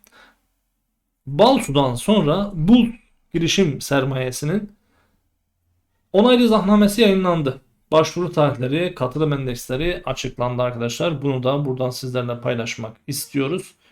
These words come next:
Şöyle baktığımızda Bulls girişim sermayesi on, on iki lira on sekiz kuruştan on dört, on yedi Şubat, yani bu hafta Cuma ve Pazartesi günü, ya ne kadar karışık bir tarih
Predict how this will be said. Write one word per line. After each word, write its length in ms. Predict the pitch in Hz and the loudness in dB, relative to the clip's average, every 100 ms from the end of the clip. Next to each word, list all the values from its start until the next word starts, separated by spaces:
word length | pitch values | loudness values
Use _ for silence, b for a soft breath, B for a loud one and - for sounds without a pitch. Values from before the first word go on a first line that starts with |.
| _ _ _ | _ _ _
Şöyle 380 | 139 127 117 120 | -6 -6 -6 -4
baktığımızda 760 | 123 - 110 110 107 127 175 - | -4 -6 -12 -12 -6 -2 -2 -2
Bulls 340 | 147 147 147 | -2 0 -2
girişim 360 | - 131 - 147 | -4 -4 -4 -6
sermayesi 720 | 147 123 117 120 117 185 185 - | -4 -4 -4 -6 -6 -6 -8 -4
on, 460 | 202 202 165 147 151 | 0 0 0 -4 0
on 120 | 214 | 0
iki 260 | 202 131 | 0 -2
lira 220 | 123 143 185 | -2 -2 -4
on 300 | - 196 175 | -4 -2 -2
sekiz 480 | 131 117 107 - | -4 -8 -12 -16
kuruştan 800 | - 170 147 - 127 143 190 196 _ _ _ _ _ _ _ _ _ _ _ - | -8 -2 -2 -4 -2 0 0 -4 _ _ _ _ _ _ _ _ _ _ _ 2
on 320 | 269 302 247 | 6 6 6
dört, 280 | 254 269 - - | 4 4 0 -2
on 180 | 294 320 | 0 2
yedi 360 | 240 226 214 | 4 4 2
Şubat, 540 | 233 202 170 - - - | 0 2 2 2 -4 -4
yani 440 | 196 214 196 175 | 2 2 2 2
bu 120 | 196 202 | 4 4
hafta 380 | 185 - 147 | 4 0 -4
Cuma 580 | 127 180 214 208 208 208 147 | -2 2 4 6 4 0 0
ve 340 | 185 214 202 | 2 2 -2
Pazartesi 680 | - 156 175 190 160 143 127 | 0 2 4 2 0 -4 -6
günü, 200 | 123 120 | -6 -4
ya 200 | 151 151 | -2 -2
ne 200 | 123 135 | -4 -6
kadar 400 | 180 180 180 151 | -4 -4 -4 -2
karışık 600 | 160 151 143 143 143 - | -2 -2 -4 -6 -10 -6
bir 340 | 143 139 - - | -4 -4 -8 -6
tarih 300 | 135 131 | -2 -2